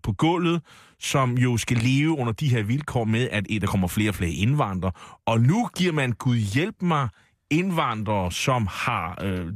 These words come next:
de her, øh, ja, under over-, observation fra P E T om, eller i søgelyset af P E T. Vi ved jo ikke engang, om den her person jo sådan set er, han er jo ikke dømt for noget som helst jo. Øh, men, øh,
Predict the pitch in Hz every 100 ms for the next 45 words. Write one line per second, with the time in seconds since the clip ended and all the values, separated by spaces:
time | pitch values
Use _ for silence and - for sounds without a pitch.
0 | 107 135 135 151 101 - - - - -
1 | - 71 64 67 67 85 101 107 107 -
2 | 113 175 131 - - 69 58 104 101 110
3 | 101 170 165 131 120 101 90 113 95 -
4 | 160 147 85 120 104 87 80 85 - 165
5 | 262 196 127 127 104 117 95 104 107 170
6 | 147 127 117 113 110 92 - 135 120 95
7 | 101 107 95 85 78 - - - - 110
8 | 185 - 170 - 151 127 139 95 85 170
9 | - 139 - - 113 107 104 95 113 113
10 | 104